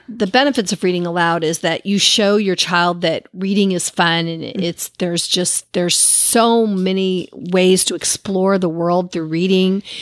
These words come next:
And the other thing is that I love to read. When you're reading aloud, children's books are written with just the right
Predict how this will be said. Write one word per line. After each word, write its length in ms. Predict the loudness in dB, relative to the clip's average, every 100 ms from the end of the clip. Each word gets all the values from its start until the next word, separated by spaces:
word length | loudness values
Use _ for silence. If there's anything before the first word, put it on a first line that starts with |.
| -14 -6
And 380 | 0 2 2 2
the 120 | 4 4
other 180 | 4
thing 240 | 0 0 0
is 140 | 0
that 200 | 2 2 0
I 80 | 0
love 340 | 2 2 2
to 100 | 0
read. 440 | 0 0 0 -2 -6 -18 -20 -20 -20 _ -2
When 160 | 0
you're 120 | 2 2
reading 300 | 2 4 2
aloud, 520 | 4 4 4 0 -4 -12 -2
children's 420 | 0 2 2 2
books 240 | 0 0
are 100 | -2
written 320 | 0 0 0 0
with 120 | 2
just 260 | 0 0 -2
the 80 | -2
right 440 | 0 2 2